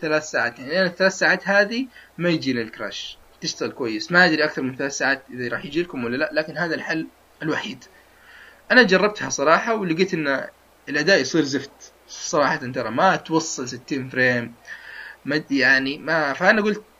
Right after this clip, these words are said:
"لا، لا، صراحة، يعني، هذه لعبة بدايتها عجبتني، خلاص، و-، والتصميم الشخصيات فيها مرة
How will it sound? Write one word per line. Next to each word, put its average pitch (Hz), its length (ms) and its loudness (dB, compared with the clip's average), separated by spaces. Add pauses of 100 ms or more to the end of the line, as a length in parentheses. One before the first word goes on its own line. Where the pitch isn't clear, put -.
(160)
"لا، 143 160 4
لا، 101 80 -2
صراحة، 139 340 -2
يعني، 127 280 -4
هذه 156 300 4
لعبة 165 380 0 (840)
بدايتها 135 460 0
عجبتني، 127 520 -6 (560)
خلاص، 135 360 -2
و-، 113 640 -6 (880)
والتصميم 165 580 -2
الشخصيات 143 640 -2
فيها 139 520 -2
مرة 123 920 0